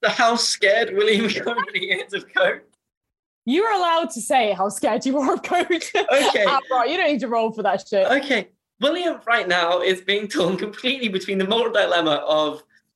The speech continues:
Speaker 1: um, taking this student who was nearly in tears' work away from him and claiming it as his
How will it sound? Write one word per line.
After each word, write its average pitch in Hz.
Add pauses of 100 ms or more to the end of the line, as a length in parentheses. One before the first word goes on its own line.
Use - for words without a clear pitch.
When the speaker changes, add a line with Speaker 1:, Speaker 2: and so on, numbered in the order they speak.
(100)
Speaker 1:
um, 143 (960)
taking 262 (140)
this 220
student 185
who 175
was 165
nearly 185
in 175
tears' 175
work 170
away 165
from 160
him 156
and 156
claiming 175
it 175
as 165
his 277